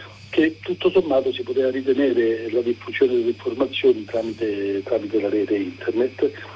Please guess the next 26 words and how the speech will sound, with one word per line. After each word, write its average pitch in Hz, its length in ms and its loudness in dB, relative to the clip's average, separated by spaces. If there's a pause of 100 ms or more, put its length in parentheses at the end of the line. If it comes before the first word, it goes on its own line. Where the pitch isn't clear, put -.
(140)
paragonabile 131 800 2
a, 123 260 -4
alla 120 200 -2
rivoluzione 127 720 2
che 110 80 -6
fu 113 180 -8
introdotta 110 600 0
dalla 107 640 -2
scoperta 98 680 -2
della 98 240 0 (120)
stampa, 98 680 -2
eh, 101 380 -10
da 104 140 -2
Gutenberg 95 640 -4
in, 95 320 2
eh, - 920 -4
diciamo, - 320 2
ben 131 220 2
più 139 160 -10
di 117 120 -8
cinquecento 113 540 -4
anni 101 160 -4
fa. 95 200 -8 (420)
Questa 175 280 2
cosa 180 220 4
qua 151 300 2